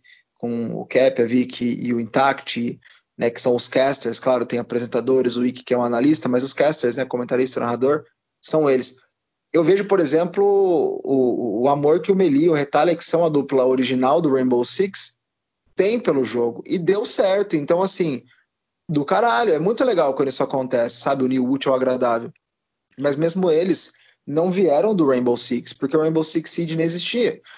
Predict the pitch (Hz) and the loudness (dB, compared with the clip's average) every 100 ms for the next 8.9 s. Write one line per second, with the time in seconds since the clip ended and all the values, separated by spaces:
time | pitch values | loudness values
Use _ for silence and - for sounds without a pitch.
0 | - _ _ - 214 262 - 160 127 - | -20 _ _ -4 0 2 0 0 -4 -4
1 | 131 143 - 202 - - _ _ _ _ | -2 0 2 0 -2 -8 _ _ _ _
2 | - - - - - 123 131 123 - - | -20 -20 -20 -20 -8 -2 0 0 0 0
3 | 160 156 151 160 156 156 135 113 85 _ | 0 0 0 0 0 0 0 -4 -12 _
4 | - 131 135 156 147 127 123 143 143 127 | -10 -2 2 2 2 2 0 0 0 -2
5 | 123 120 117 120 139 - 127 117 120 120 | -4 -2 0 2 0 -2 -4 -4 -4 -2
6 | 127 120 - 123 120 117 117 131 156 123 | -2 -2 -2 -4 -4 -6 -2 0 0 -2
7 | - _ _ _ _ _ 135 139 143 143 | -8 _ _ _ _ _ -6 -4 -2 2
8 | 165 170 160 208 196 143 131 139 | 2 4 2 2 2 4 2 0